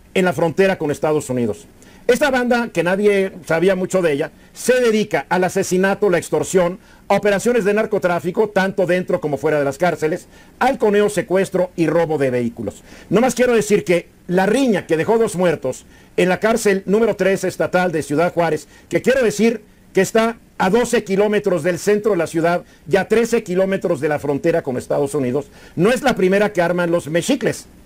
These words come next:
Desde dos mil cinco han armado varias, una dejó veinte muertos. Ahí están. La pregunta es, ¿por qué no han podido con ella en treinta y cinco años?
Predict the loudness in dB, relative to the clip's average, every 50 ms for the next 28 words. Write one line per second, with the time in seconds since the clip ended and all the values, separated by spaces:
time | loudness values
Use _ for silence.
0 | -20 -20 -20 -20 -8 -2 0 2 2 4 2 2 2 2 2 2 0 0 2 0
1 | 0 0 2 2 0 2 0 0 0 2 2 2 2 2 2 2 0 0 -2 -2
2 | -2 0 2 2 0 0 0 0 2 0 0 -2 -6 -12 -18 -8 -2 0 0 0
3 | 2 0 0 0 0 -2 -2 -4 -8 -18 -20 -20 -20 -20 -20 -20 -20 -20 -20 -12
4 | -4 0 2 4 2 2 0 -2 -6 -8 -8 -12 -20 -20 -20 -20 -12 -4 2 2
5 | 2 2 2 0 0 0 0 0 0 0 2 2 0 -2 -6 -12 _ _ _ _
6 | _ _ -2 -2 0 0 0 -2 0 0 0 -2 0 0 0 0 0 2 0 0
7 | 0 0 -2 -2 0 0 0 0 0 0 -2 0 0 0 0 0 -2 -2 -2 -2
8 | -2 -2 -2 0 0 2 2 0 2 0 2 2 0 0 0 0 0 0 0 -2
9 | -6 -14